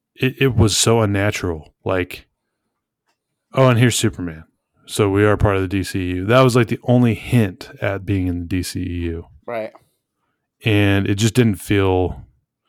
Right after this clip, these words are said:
Speaker 1: like it fit very well. Um, I do think Shazam is an interesting character. I think he's got a fun story. I'm not looking forward to Black Adam, which we can get to,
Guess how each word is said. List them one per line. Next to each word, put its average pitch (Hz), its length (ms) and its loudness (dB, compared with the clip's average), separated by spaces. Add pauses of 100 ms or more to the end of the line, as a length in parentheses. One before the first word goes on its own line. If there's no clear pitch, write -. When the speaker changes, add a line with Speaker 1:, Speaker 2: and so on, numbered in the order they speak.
(340)
Speaker 1:
like 92 180 -6
it 90 80 -10
fit - 340 -6
very 85 260 -4
well. 82 440 -4 (1080)
Um, 85 600 -4 (360)
I 123 60 0
do 127 160 6
think 123 200 0
Shazam 98 460 0
is 92 100 -2
an 95 80 -4
interesting 92 460 -4
character. 107 560 0
I 90 100 -2
think 90 280 -4
he's 90 180 -8
got 87 180 -6
a - 40 -12
fun 92 300 -2
story. 104 720 4 (500)
I'm 90 300 -2
not 123 260 4
looking 123 300 2
forward 110 360 0
to - 60 -8
Black 98 340 -2
Adam, 117 380 2
which 117 180 -2
we 110 80 -2
can 113 140 -4
get 110 200 -2
to, 110 480 2